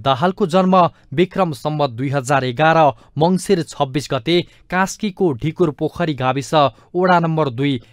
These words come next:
लेवाङ्गीमा भएको हो। बाबु मुक्तिराम र आमा भवानीका जेठा छोराको रूपमा दाहाल हुनुहुन्छ। उहाँको वास्तविक नाम छविलाल दाहाल हो। उहाँले आफ्नो प्रारम्भिक शिक्षा कास्कीको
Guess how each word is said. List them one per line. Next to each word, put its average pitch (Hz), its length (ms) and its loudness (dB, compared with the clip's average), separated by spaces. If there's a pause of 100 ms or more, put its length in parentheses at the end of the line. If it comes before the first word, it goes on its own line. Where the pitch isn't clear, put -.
(120)
लेवाङ्गीमा 147 640 2
भएको 113 340 -6
हो। 135 220 -2 (760)
बाबु 175 300 4
मुक्तिराम 233 600 2
र 220 180 6 (100)
आमा 185 300 2
भवानीका 170 680 0
जेठा 143 360 -4
छोराको 233 380 0
रूपमा 196 320 2 (300)
दाहाल 135 440 0
हुनुहुन्छ। 123 460 -8 (360)
उहाँको 143 420 2 (320)
वास्तविक 147 640 0
नाम 165 280 2 (260)
छविलाल 170 580 0
दाहाल 113 360 -2
हो। 120 220 -4 (840)
उहाँले 254 300 0
आफ्नो 214 460 0
प्रारम्भिक 175 580 2
शिक्षा 180 460 0
कास्कीको 165 580 -2